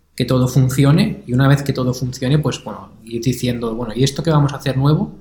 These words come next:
Eh, ¿lo hacemos para, para las dos? O,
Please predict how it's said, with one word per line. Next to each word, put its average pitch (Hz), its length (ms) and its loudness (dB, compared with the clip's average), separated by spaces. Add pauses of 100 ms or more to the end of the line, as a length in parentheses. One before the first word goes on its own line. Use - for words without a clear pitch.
(220)
Eh, 117 640 -2
¿lo 123 100 -2
hacemos 147 380 4
para, 117 720 0
para 120 180 -4
las 113 220 -6
dos? 190 500 0
O, 110 560 -2